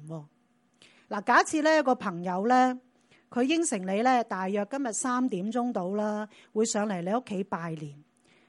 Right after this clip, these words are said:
咁你由你收到電話開始呢，你心裏邊呢，就會專注去諗住呢件事，你就蒙咗應許啦。人哋應承你三點鐘上嚟拜年，咁你就開始諗，啊，有期望啦。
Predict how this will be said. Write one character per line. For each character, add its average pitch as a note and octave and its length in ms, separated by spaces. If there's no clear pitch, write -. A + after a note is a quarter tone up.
咁 E4 220
你 D4+ 80
由 G#3 160
你 A3 100
收 D#4+ 240
到 B3 120
電 G#3 280
話 G3 180
開 C4 300
始 G3 140
呢， A3 180
你 G#3+ 140
心 D4+ 240
裏 A3 140
邊 F#3+ 160
呢， A#3 140
就 G#3+ 120
會 F3 140
專 B3 340
注 - 100
去 F3+ 260
諗 G3 420
住 - 160
呢 G#3+ 160
件 F3+ 220
事， D#3+ 340
你 G#3 140
就 G3+ 100
蒙 E3 240
咗 F#3+ 120
應 C4 220
許 G3+ 220
啦。 B3 240
人 F3+ 120
哋 F#3 120
應 C#4+ 160
承 F#3 180
你 F3 220
三 C4 260
點 G#3 160
鐘 A#3+ 160
上 A3 180
嚟 E3+ 120
拜 F#3 300
年， D#3 280
咁 C#4+ 160
你 D#4 100
就 A#3 140
開 D4 240
始 A3+ 100
諗， A#3+ 400
啊， A#3+ 140
有 G#3 180
期 E3+ 240
望 F3 260
啦。 G3 180